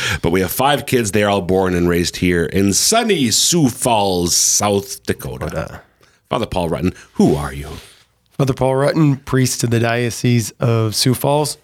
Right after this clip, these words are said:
Speaker 2: ordained June twenty-first, two thousand two. So now I celebrate eighteen years as a priest.
Speaker 1: <laughs> You can vote.
Speaker 2: I can vote
Speaker 1: You can
Speaker 2: now.
Speaker 1: buy a gun.
Speaker 2: I can buy a gun and vote. Uh, uh,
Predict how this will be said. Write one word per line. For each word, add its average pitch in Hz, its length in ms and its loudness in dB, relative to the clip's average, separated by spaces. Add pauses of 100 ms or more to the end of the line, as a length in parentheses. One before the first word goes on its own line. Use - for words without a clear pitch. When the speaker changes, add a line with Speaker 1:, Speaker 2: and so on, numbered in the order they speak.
(140)
Speaker 2:
ordained 117 840 2 (440)
June 110 440 2
twenty-first, 110 1120 -4 (260)
two 120 260 2
thousand 98 760 -2
two. 151 600 4 (240)
So - 240 -2
now 90 280 0
I 87 80 0
celebrate 101 640 -2
eighteen 131 520 0
years 120 300 2
as 101 160 -2
a 95 60 -8
priest. 151 340 0
Speaker 1:
<laughs> 90 100 0 (540)
You - 100 -2
can 185 160 0
vote. 226 400 0
Speaker 2:
I 170 80 0
can 180 160 2
vote 254 240 4
Speaker 1:
You 190 60 -4
can 147 80 2
Speaker 2:
now. 143 200 -2
Speaker 1:
buy 160 160 0
a 160 100 -2
gun. 180 480 0
Speaker 2:
I 160 140 -2
can 139 140 -2
buy 151 160 2
a 180 80 2
gun 170 280 0
and 147 180 2
vote. - 380 -4 (260)
Uh, 117 580 2
uh, 135 360 2